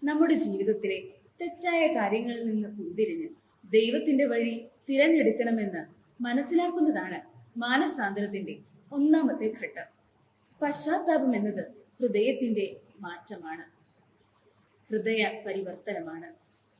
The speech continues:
പശ്ചാത്തപിക്കാൻ ഈശോ നമ്മെ വിളിക്കുമ്പോൾ അവൻ നമ്മെ മനോഹരമായ ഒന്നിലേക്ക് ക്ഷണിക്കുകയാണ്. പാപത്തിൽ നിന്ന് പിന്തിരിഞ്ഞ്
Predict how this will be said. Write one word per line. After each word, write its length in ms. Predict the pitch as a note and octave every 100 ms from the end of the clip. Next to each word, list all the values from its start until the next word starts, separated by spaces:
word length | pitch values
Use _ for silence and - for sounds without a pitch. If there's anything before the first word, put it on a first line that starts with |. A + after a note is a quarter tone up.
| _ -
പശ്ചാത്തപിക്കാൻ 1040 | D4 - D#4+ F#4 E4+ D4+ D4+ C#4 C4 - -
ഈശോ 320 | A3+ A3+ C#4+
നമ്മെ 240 | C4+ B3 A#3+
വിളിക്കുമ്പോൾ 600 | F#3+ F3+ A3 G3 D#3+ - _ _ -
അവൻ 260 | A3 B3+ C4+
നമ്മെ 340 | B3+ A3+ A3 - - -
മനോഹരമായ 760 | C4+ C4+ D4+ D#4+ F4 D4+ C#4
ഒന്നിലേക്ക് 640 | B3+ G#3 A3 G#3+ G#3+ F3+ - - _
ക്ഷണിക്കുകയാണ്. 840 | - - G#3 G#3 G#3 F#3 D#3+ E3 E3 - _ _ -
പാപത്തിൽ 520 | A#3+ A#3+ D4+ D4+ D4
നിന്ന് 160 | C4+ C4
പിന്തിരിഞ്ഞ് 560 | A3+ G3 A#3 A3 G3